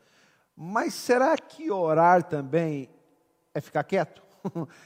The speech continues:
Será que orar também é fazer silêncio? Às vezes nós chegamos no momento de oração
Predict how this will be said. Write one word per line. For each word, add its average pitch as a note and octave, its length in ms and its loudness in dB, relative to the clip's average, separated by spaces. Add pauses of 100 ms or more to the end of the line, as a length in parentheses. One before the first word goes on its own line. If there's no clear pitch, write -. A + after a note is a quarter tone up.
(260)
Será F3+ 400 4
que G3+ 220 -8
orar E3 360 4
também C#3+ 680 -6 (600)
é D3 140 0
fazer D3 320 -4
silêncio? C#3 480 -8 (260)
Às C4+ 240 -8
vezes A3 460 -2
nós G3+ 180 -2
chegamos F#3+ 680 -8 (260)
no E3+ 120 -10
momento E3 480 -6 (180)
de B2+ 160 -10
oração D3+ 760 -2